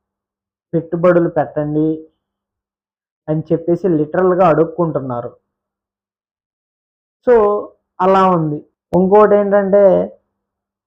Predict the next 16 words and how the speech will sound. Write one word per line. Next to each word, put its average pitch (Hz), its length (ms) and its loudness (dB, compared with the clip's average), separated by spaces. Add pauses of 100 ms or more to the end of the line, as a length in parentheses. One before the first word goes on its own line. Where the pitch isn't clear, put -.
(440)
మన 180 440 2 (280)
రాజధాని 202 680 2
సింగపూర్ 214 680 -2
లాగా 214 200 4
చేస్తానని 196 640 -2
చెప్పేసి 185 320 -4
రెండు 175 260 -2
వేల 196 180 2
పద్నాలుగు 185 520 -2
నుండి 185 240 -4
రెండు 180 240 -2
వేల 190 160 2
పంతొమ్మిది 175 520 -4
వరకు 170 280 -2
గ్రాఫిక్స్ 170 580 -4
చూపించారు. 135 500 -10